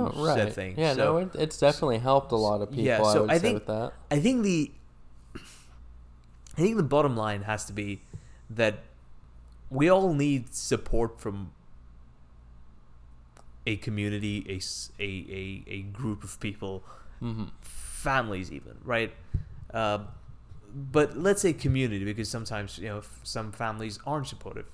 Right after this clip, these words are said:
Speaker 2: So
Speaker 1: Mm-hmm.
Speaker 2: we all need support from others, and we need to support others. So it is important to find that community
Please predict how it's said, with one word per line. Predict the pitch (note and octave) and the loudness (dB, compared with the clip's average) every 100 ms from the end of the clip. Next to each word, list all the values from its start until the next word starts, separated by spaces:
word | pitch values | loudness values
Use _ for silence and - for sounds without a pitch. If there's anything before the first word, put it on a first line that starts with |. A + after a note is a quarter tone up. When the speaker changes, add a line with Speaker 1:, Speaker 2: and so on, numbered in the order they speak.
| - | -6
Speaker 2:
So | A#2+ A2 - - | -2 -2 -6 -6
Speaker 1:
Mm-hmm. | A#2 A#2 A#2+ | -6 -4 4
Speaker 2:
we | C3+ | 6
all | F#3+ A3 | 8 6
need | D#3 D#3 D3 | 4 2 2
support | - A2+ C#3+ A#2+ | -2 -2 -2 -2
from | G#2 | -2
others, | A2+ A2 - - - - | -2 -2 -6 -10 -12 -8
and | A2+ | -4
we | A#2 C#3 | 0 2
need | D3+ E3+ | 2 0
to | - A2+ | -4 -4
support | - A2 - F#3 A2+ - | -4 -6 -2 0 0 -2
others. | G2+ C#2 C2 - - - - - - - - - - - - | -6 -6 -8 -8 -12 -14 -18 -18 -18 -20 -18 -20 -20 -20 -18
So | - - C#3+ - | -4 4 4 4
it | D3 | 2
is | D#3 | 4
important | C#3+ C3+ F#3+ E3+ C#3+ - | 4 0 0 -2 -4 -6
to | B2+ | -8
find | - - C3+ C#3 D#3 D3 C3+ A#2+ | -8 -6 -4 -2 -2 -4 -6 -2
that | A2+ A2+ - | -2 -2 -6
community | A#2+ A2+ B2 G#2 F#2+ A2+ | -6 -2 -2 -2 -6 -8